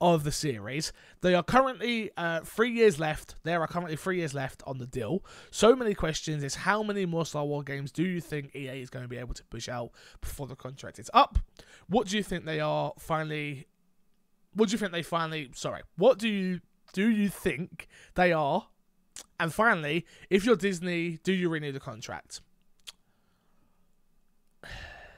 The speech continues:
Speaker 2: Where do you wanna start with this one? 'Cause there's a lot of, a
Speaker 1: There's
Speaker 2: few different angles to talk about.
Speaker 1: <sighs> Let's start with, do Disney renew the contract?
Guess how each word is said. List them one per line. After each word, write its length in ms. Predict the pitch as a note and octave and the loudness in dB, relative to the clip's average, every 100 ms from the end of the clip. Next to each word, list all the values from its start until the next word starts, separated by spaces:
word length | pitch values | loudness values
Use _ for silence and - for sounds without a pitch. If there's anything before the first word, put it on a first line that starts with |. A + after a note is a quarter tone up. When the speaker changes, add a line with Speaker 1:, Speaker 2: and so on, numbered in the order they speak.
| - - - - - - - - - - _ _ - - - | -20 -20 -20 -20 -20 -20 -20 -20 -20 -20 _ _ -14 -12 -8
Speaker 2:
Where 160 | A#2+ | -8
do 80 | A#2+ | -4
you 80 | A#2 | -4
wanna 160 | G#2 G#2+ | -4 -6
start 280 | - G2+ - | -8 -10 -12
with 160 | - - | -12 -8
this 240 | G#2 - | -6 -6
one? 340 | - - B2 - _ _ _ - - | -6 -4 -6 -8 _ _ _ -20 -14
'Cause 100 | - | -6
there's 180 | B2 | -4
a 60 | B2 | 0
lot 240 | A#2 A#2+ A#2 | 2 2 2
of, 240 | A2+ A2+ - C#3 - _ - - _ _ _ - | 0 0 -4 -18 -20 _ -20 -20 _ _ _ -6
a 40 | |
Speaker 1:
There's 180 | - C4 | 4 4
Speaker 2:
few 60 | A#3+ | 4
different 280 | B2 C3 - | 0 -2 -6
angles 300 | G#2+ A#2+ - | -8 -14 -10
to 40 | |
talk 260 | - A2+ - | -4 -4 -6
about. 300 | A2+ A#2 - _ _ _ _ _ - | -10 -10 -10 _ _ _ _ _ -18
Speaker 1:
<sighs> 100 | F#3+ - - - - - - - - - - - - - - _ _ _ _ _ _ - | -14 -12 -14 -16 -18 -18 -18 -20 -20 -20 -20 -20 -20 -20 -20 _ _ _ _ _ _ 2
Let's 140 | D4 | 6
start 260 | - C#4+ A3+ | 10 10 10
with, 160 | G#3+ | 4
do 120 | A3+ | 4
Disney 320 | G#3 G3+ - D#3+ | 2 0 -2 -2
renew 260 | D3+ D3+ | -2 -4
the 100 | C3+ | -4
contract? 540 | - F2 - - - | -8 -14 -16 -18 -18